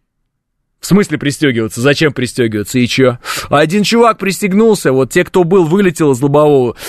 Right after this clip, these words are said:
и живые, а тот, который пристегнулся, сгорел в машине.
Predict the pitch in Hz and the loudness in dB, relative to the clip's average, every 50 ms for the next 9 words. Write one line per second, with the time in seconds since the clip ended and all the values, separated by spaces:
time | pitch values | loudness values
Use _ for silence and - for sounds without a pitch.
0 | - - - - 160 165 143 160 170 165 175 180 170 165 151 143 147 147 - 185 | -14 -6 -2 0 0 2 2 4 4 4 6 6 4 4 4 2 0 0 0 -2
1 | 170 - 185 170 151 170 156 151 - 151 151 - - 165 175 165 143 117 127 123 | -2 0 -2 -2 0 0 -2 0 0 -2 -4 -2 0 0 0 0 0 -2 -2 0
2 | 123 135 131 131 135 135 123 117 113 107 - 117 117 110 90 | 2 2 2 4 4 2 2 0 -4 -6 -6 -6 -8 -8 -8